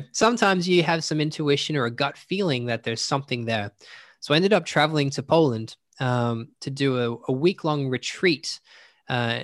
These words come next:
in this tiny little village in the middle of winter, where we would learn the Wim Hof method and then do all the crazy stuff that Wim does, swimming in the ice water, hiking around in the snow, barefoot in your shorts,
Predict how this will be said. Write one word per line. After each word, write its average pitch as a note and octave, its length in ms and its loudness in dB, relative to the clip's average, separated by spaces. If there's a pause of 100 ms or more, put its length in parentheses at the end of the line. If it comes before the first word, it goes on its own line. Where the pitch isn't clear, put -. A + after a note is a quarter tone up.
in C3+ 240 -4
this C3 140 -6
tiny B3+ 260 -2
little G#3+ 200 0
village F3+ 340 0
in A#2+ 60 -2
the A#2+ 80 -4
middle D3 240 -2
of B2+ 100 -6
winter, C3 400 -4 (460)
where C3 160 2
we C3 100 4
would B2+ 140 0
learn D#3+ 260 4
the E3+ 80 2
Wim D3+ 180 2
Hof C#3+ 220 0
method B2 400 -2
and A#2+ 200 -6
then A2+ 360 -6
do F#3+ 160 0
all G#3+ 160 6
the F#3+ 80 -2
crazy D#3 360 -2
stuff B2 280 -4
that A#2 160 -8
Wim A#2 220 -4
does, G2+ 320 -4
swimming A#2+ 420 -4
in G#2+ 100 -6
the G#2+ 120 -4
ice E3+ 320 0
water, E3 520 2 (300)
hiking B2 320 -2
around B2+ 260 0
in A2+ 100 -4
the A2 100 -8
snow, E3+ 480 0
barefoot C#3 500 0
in C#3 80 0
your A#2+ 100 -2
shorts, F#3+ 760 -2